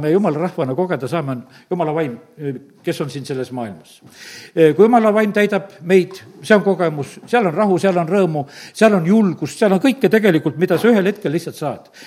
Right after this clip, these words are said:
Nelipüha päeval see oli tohutu võimas kogemus. No ütleme, et vaata, see ei olnudki mingisugune väikene asi, vaid et selle kohta te saate püha vaimu väe.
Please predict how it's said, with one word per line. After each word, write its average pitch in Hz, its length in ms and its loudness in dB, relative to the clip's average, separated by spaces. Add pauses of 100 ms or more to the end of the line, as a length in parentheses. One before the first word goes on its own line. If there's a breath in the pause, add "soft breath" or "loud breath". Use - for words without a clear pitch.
(120)
Nelipüha 190 460 2
päeval 202 460 2 (320 loud breath)
see 202 160 2
oli 175 120 6 (440)
tohutu 269 340 2
võimas 220 320 0
kogemus. 139 720 -4
No 185 120 2
ütleme, 180 280 -2
et - 80 -20 (240 loud breath)
vaata, 196 220 2
see 202 340 6
ei 185 80 6
olnudki 196 440 2
mingisugune 180 680 -2
väikene 202 400 2
asi, 202 160 -2
vaid 139 240 -4
et - 100 -8
selle 175 200 -2
kohta 190 260 -2
te 143 160 -6
saate 180 300 -4
püha 202 200 -2
vaimu 160 240 -4
väe. 160 180 -2